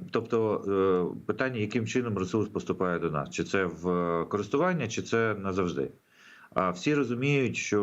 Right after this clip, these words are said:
е, м, техніку військову в ак-, зону активних бойових дій подавати як, е, з поверненням, це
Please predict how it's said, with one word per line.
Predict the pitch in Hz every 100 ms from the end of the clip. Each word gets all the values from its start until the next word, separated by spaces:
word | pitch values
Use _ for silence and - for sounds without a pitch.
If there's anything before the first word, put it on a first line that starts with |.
| 101 98 95 87 55
е, | 87 87 82 82 82 78 82 85 87 85
м, | 90 87
техніку | 117 113 90 92
військову | 95 104 98 90 85 78
в | 78 90
ак-, | 87 90
зону | 85 101 95
активних | 90 98 90 85
бойових | 90 90 90
дій | 87
подавати | 82 85 87 87 80 78
як, | 78 76 80 78 -
е, | 82 80
з | 76
поверненням, | 98 113 147 135 104 90
це | 90 110 104